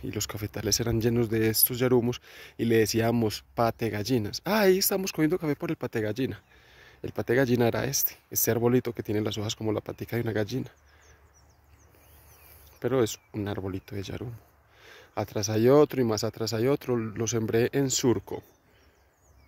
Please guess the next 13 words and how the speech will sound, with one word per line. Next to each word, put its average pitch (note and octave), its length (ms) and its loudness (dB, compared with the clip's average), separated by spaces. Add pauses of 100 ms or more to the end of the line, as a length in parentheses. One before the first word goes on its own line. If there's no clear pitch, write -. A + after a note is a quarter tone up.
(460)
Por - 120 -12
allá G#2 180 -6
atrás G#2+ 260 -4
se A2+ 80 -2
ven A2 220 0
otros G#2+ 260 -6
al G#2+ 100 -8
fondo. C3 380 -2
Detrás A2 260 2
de G#2+ 140 4
ese G#2 160 0
hay A2+ 80 -2
más A2+ 500 0